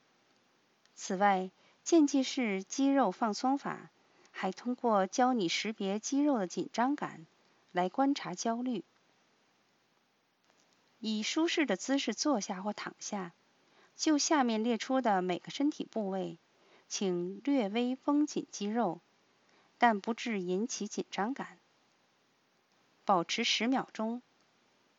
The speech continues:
密切关注肌肉的感觉，然后慢慢放松肌肉，留意肌肉放松前后的不同感觉。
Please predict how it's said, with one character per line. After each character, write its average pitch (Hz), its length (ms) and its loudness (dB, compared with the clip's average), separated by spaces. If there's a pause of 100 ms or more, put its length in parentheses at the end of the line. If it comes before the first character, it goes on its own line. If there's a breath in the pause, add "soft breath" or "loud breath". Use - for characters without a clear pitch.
(140)
密 294 160 4
切 254 160 0
关 262 240 2
注 240 160 -4
肌 269 160 -2
肉 277 180 2
的 185 80 0
感 160 260 -8
觉， 170 340 -12 (800)
然 196 200 2
后 196 360 0 (100)
慢 269 240 2
慢 277 420 0
放 208 300 -2
松 208 260 -4
肌 220 160 -8
肉， 220 320 0 (920)
留 202 220 2
意 247 160 0
肌 269 180 -2
肉 254 180 4
放 233 200 -2
松 269 180 0
前 208 220 -2
后 220 140 -6
的 202 80 -4
不 - 160 -8
同 180 260 -6
感 220 240 -6
觉。 - 240 -16